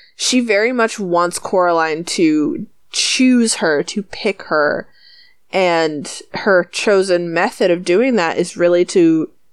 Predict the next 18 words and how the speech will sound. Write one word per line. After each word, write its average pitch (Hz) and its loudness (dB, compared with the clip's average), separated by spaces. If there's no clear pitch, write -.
to 214 -2
just 190 -2
make 170 -2
Coral-, 170 0
or 175 0
try 185 -2
and 170 -4
make 160 -4
Coraline 170 -2
feel 196 0
like 156 -2
that 202 2
her 208 2
parents 196 -2
have 156 -2
literally 208 0
physically 220 -2
abandoned 143 -4